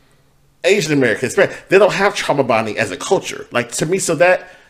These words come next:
that already puts you in the negative. That, that's why it, you, it's easy to dis-, that's easy for me to, in my thought process, to disassociate it. Well, like, I don't really see black people having a, in America, culture. We have a sense of culture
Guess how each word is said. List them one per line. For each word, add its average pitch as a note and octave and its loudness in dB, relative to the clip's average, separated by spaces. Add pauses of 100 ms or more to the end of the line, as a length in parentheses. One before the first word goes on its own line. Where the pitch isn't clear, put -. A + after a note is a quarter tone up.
(320)
that D#3 4
already D#3+ 4
puts D#3+ -6
you F3+ -4
in C#3+ 0
the C3+ 2
negative. C#3+ 2
That, B2+ -2
that's D3 0
why D3 0
it, A#2 -2
you, C3 -8
it's C3+ -2
easy C#3 0
to A#2+ -6
dis-, A2+ -6
that's A2 -8
easy A2+ -8
for G2 -10
me C3+ -2
to, G#2 -12
in G2 -6
my F2 -6
thought D3 -2
process, F#2+ -4
to - -12
disassociate A2+ -2
it. G2+ -8 (240)
Well, C#3+ 2
like, - -4
I C#3 0
don't D3 -4
really B2+ -4
see - -6 (220)
black - 0
people G#2+ -4
having D3 0
a, G#2 -8 (280)
in B2+ 0
America, B2+ 2
culture. G#2+ -2 (400)
We E3 -2
have G3 6
a C3+ 2
sense A3+ 2
of A#2+ -2
culture G2+ -2